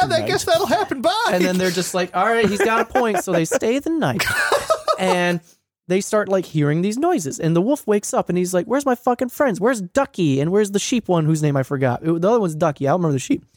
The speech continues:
Speaker 1: And so he wakes up and he's looking around. He can't find him.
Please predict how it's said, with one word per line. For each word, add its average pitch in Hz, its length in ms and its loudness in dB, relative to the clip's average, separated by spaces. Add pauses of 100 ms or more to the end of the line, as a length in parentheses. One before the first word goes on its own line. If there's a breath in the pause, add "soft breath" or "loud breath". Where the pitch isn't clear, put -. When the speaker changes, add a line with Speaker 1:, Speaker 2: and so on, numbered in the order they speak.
(380)
Speaker 1:
And 190 160 2
so 202 120 0
he 196 60 4
wakes 214 220 0
up 220 120 -2
and 185 60 -2
he's 170 140 2
looking 202 200 0
around. 175 240 2
He 123 60 2
can't 165 200 -4
find 180 240 2
him. - 80 -6